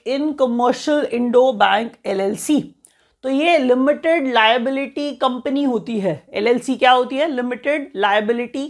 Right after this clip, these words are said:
कंपनी होती है। Canara Bank अपना स्टेक जो है वो बेच रहा है, मतलब selling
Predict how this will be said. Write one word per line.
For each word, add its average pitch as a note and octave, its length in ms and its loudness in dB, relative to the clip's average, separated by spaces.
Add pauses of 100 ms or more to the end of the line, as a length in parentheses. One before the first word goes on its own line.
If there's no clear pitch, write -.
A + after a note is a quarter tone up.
कंपनी A#3+ 360 -2
होती A#3+ 300 -2
है। C4 200 4 (420)
Canara B3+ 480 2
Bank C4+ 360 -2
अपना B3+ 340 -4
स्टेक C#4 560 -8
जो A#3 240 2
है G3+ 420 0
वो B3+ 340 2 (160)
बेच A#3+ 360 2
रहा G#3 260 4
है, A3 340 0
मतलब A3 320 -2
selling A#3 420 -2